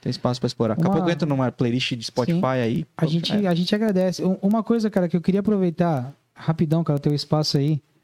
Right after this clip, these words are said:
Speaker 2: é aproveitar bem rapidinho, cara, pra ser grato, eu acho, que tem que ser em primeira mão, cara. Primeiramente, cara, quem não conhece a casa do cara aqui, né, o Douglas, nosso amigo aqui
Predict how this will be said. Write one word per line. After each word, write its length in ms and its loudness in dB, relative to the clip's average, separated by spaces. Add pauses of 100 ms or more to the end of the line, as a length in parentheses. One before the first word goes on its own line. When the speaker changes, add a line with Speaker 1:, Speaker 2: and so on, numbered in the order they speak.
(440)
Speaker 2:
é 520 0 (120)
aproveitar 460 0
bem 240 2
rapidinho, 400 0
cara, 160 0
pra 160 0
ser 160 0
grato, 500 -2 (240)
eu 140 2
acho, 380 -2
que 80 -20
tem 160 0
que 60 -12
ser 120 0
em 60 2
primeira 340 2
mão, 160 0
cara. 240 -4 (840)
Primeiramente, 680 0
cara, 320 0
quem 160 0
não 100 2
conhece 560 2
a 60 0
casa 300 0
do 120 0
cara 280 0
aqui, 360 -2 (640)
né, 220 0
o 80 0
Douglas, 400 0
nosso 240 0
amigo 300 0
aqui 280 0